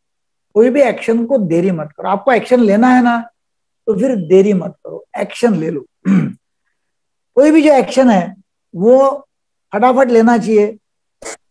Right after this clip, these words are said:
ज्यादा time खर्चा नहीं करना चाहिए। मतलब क्या करते हैं लोग? procrastination करते हैं। जैसा मैंने आज सवेरे के session में बताया,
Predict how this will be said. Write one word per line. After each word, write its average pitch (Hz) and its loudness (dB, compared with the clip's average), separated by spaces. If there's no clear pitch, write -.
ज्यादा 214 0
time 214 -4
खर्चा 180 -6
नहीं 214 -4
करना 160 -6
चाहिए। - -20
मतलब 233 2
क्या 262 2
करते 247 2
हैं 233 2
लोग? 240 -2
procrastination 202 -2
करते 147 -8
हैं। 123 -12
जैसा 190 0
मैंने 226 2
आज 233 0
सवेरे 214 2
के 220 -4
session 202 -4
में 220 -2
बताया, 190 -2